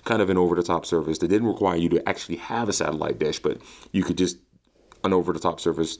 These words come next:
for those who are uninitiated is basically you get it over the internet. And it's basically the same cable experience you would get with DirecTV or, or Comcast for some of us, or Charter or whatever, depending on what region of the country you live in.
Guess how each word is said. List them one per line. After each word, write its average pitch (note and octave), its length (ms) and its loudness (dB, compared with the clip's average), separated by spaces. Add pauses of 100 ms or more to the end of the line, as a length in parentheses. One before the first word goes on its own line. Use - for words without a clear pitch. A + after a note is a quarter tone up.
for E2 240 0
those E2 200 4
who E2+ 180 4
are C2 140 -2 (100)
uninitiated F#2+ 640 4
is E2 80 -4
basically F2+ 360 0
you F2 160 0
get E2 160 2
it D#2+ 60 -2
over D#2+ 220 2
the C2+ 160 0
internet. C2+ 400 0 (480)
And E2+ 180 2
it's E2+ 140 0
basically F2+ 340 2
the D#2+ 60 2
same E2 340 2 (420)
cable F2 340 2
experience D#2+ 580 -2
you E2 80 2
would D#2 120 -2
get E2 200 0
with D#2 200 -2
DirecTV D#2 920 2
or, D2+ 540 -2
or D2 380 -2 (340)
Comcast - 600 -4
for D2 120 0
some D2 220 -2
of D2 100 -2
us, D2+ 160 -2
or D#2+ 60 2
Charter D2 420 0
or D#2 380 4
whatever, C#2+ 500 0 (340)
depending F2+ 280 2
on E2 80 2
what E2+ 120 2
region E2 240 2
of D#2+ 60 0
the D2+ 60 0
country F3 320 2
you F2+ 80 4
live D2 160 2
in. D2+ 220 -2